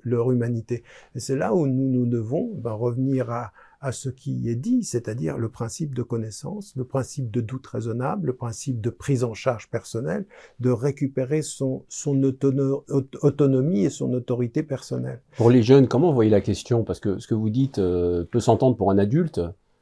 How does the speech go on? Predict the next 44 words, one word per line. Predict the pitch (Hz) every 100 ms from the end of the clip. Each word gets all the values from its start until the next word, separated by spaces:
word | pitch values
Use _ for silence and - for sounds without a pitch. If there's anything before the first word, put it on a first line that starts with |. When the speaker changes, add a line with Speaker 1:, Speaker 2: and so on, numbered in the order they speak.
| _
Speaker 2:
d'un | 98
certain | 95 107 107 98
âge, | 147 165 147 95
euh, | 92 90 90 90 90
qui | -
aurait | 95 98
joui | 92 107
d'une | 101 95
certaine | 101 113 101
éducation, | 92 95 107 101 160 156 151 151 117
euh, |
de | 90
l'apprentissage. | - - 104 104 - 151 156 151 - - - - -
Euh, | 98 95
on | 101
voit | 98 110
que |
les | 104
nouvelles | 101 101
technologies, | 110 117 107 107 101 120 120
euh, | 98 92
créent | 92 107
ce | 98
qu'on | 104
appelle, | 98 - 104
euh, | 92 90 87
enfin | -
avec | 98 98 107
le, | 101
l'autocomplétion, | 107 110 104 104 107 95 123
c'est-à-dire | 104 98
on |
vous | 98
suggère | 98 110 104 117
les | 104
phrases | 92 117 104
à | 101
écrire | 101 135
quand | - 98
vous | 92
rédigez | 98 98 98
un |
message, | 95 92 135 151
Speaker 1:
Mhm. | 131